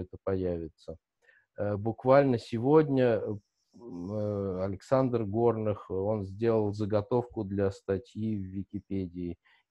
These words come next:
и мы тоже немножечко еще подработаем эту статью, и вот это тоже будет. Э, я думаю, что как только,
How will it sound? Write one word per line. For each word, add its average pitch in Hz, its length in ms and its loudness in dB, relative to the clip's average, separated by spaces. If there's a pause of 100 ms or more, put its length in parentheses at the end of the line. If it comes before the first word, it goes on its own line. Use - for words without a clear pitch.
(120)
и 95 120 -4
мы 98 180 0
тоже 98 300 -4
немножечко 92 580 -6
еще 95 220 -6
подработаем 98 840 -4
эту 92 220 -8
статью, 110 560 -6
и 92 240 -8
вот 90 240 -8
это 92 280 -12
тоже 90 260 -8
будет. 82 340 -18 (1200)
Э, 107 600 2 (1200)
я 127 240 2
думаю, 151 360 4
что - 200 -2
как 127 260 2
только, 123 560 4